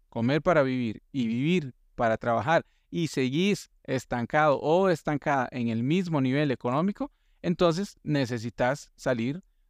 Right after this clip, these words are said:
de ese ciclo por medio de la educación financiera, ¿ok? Esa es la primera señal. Segunda señal para saber si necesito educación financiera, familia. Espero que estén tomando nota, porque hoy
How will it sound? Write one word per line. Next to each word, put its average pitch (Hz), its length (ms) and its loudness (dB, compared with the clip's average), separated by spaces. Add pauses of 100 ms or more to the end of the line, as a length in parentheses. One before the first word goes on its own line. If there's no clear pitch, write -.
de 143 260 0
ese 208 180 0
ciclo 220 480 -2 (500)
por 220 220 6
medio 190 580 0
de 135 200 0
la 120 80 0
educación 113 600 -6
financiera, 143 600 0 (340)
¿ok? 247 280 2 (300)
Esa 156 200 -2
es 208 60 2
la 208 100 6
primera 180 340 0
señal. 170 280 0
Segunda 214 720 0
señal 151 560 0
para 131 220 0
saber 127 340 -2
si 147 140 -2
necesito 131 480 -2
educación 147 420 -2
financiera, 160 520 2
familia. 151 460 0 (560)
Espero 185 300 2
que 175 100 -2
estén 180 240 0
tomando 196 360 2
nota, 180 340 -2 (320)
porque 120 380 -4 (140)
hoy 233 420 4